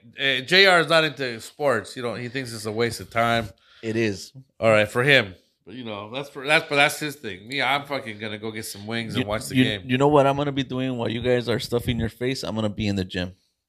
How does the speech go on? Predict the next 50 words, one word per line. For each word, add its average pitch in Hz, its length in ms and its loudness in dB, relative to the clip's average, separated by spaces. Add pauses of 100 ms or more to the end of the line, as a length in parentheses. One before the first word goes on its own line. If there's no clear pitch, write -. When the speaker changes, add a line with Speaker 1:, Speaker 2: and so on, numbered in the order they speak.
(120)
Speaker 1:
Awesome, 90 380 -10
man. 82 120 -8
That's 95 160 -8
Speaker 2:
That's 98 120 -2
Speaker 1:
great, 110 140 2
Speaker 2:
what 98 80 2
I'm 98 40 -4
gonna 95 140 -4
Speaker 1:
bro. - 80 8
Speaker 2:
be - 60 -4
doing, 92 220 -8
bro. 90 240 -8 (1200)
Speaker 1:
Well, 85 160 -8
that's 98 180 -2
good, 107 400 -6
man. 87 180 -12
Good 107 220 -12
for - 100 -20
you, 104 240 -8
bro. 87 300 -12
I, 104 80 -16
I 107 180 -18
like 104 300 -6
that. 87 180 -16 (640)
Hey, 147 140 -2
that's 156 160 2
good. 208 260 2
More, 135 220 -4
you 160 100 -8
know, 131 140 2
that's, 135 180 -2
that's 135 240 -10
awesome, 135 360 -8
man. 95 120 -10
I'm 107 140 -10
glad 120 80 -2
you 127 120 -4
could 107 160 -12
do 117 100 -8
that. 104 120 -6
Not 135 180 -2
me. 131 140 0
I'm 131 100 2
gonna 139 140 -4
be 127 140 -2
at 117 60 0
home 120 160 -6
relaxing. 98 580 -2
It's 107 120 -14
Sunday. 90 500 -6